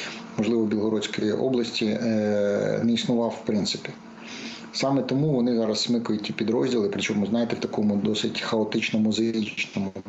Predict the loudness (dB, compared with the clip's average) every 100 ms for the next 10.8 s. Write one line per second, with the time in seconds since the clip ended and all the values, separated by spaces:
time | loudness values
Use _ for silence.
0 | -4 0 0 -2 -4 -4 -2 -4 -4 -2
1 | 0 0 2 0 0 -2 0 2 0 -2
2 | -6 -8 -2 0 0 0 0 2 0 0
3 | -4 -2 -2 0 0 0 0 0 0 0
4 | 0 0 -2 0 -2 0 -2 -2 0 2
5 | 0 0 0 0 -2 -4 -2 -2 -2 -2
6 | 0 2 2 0 0 2 2 2 2 0
7 | -4 -8 -8 -4 0 2 2 2 4 2
8 | 2 0 0 0 2 2 0 0 0 0
9 | -2 0 -2 -2 -2 -2 0 2 2 2
10 | 2 2 0 -2 -2 -4 -6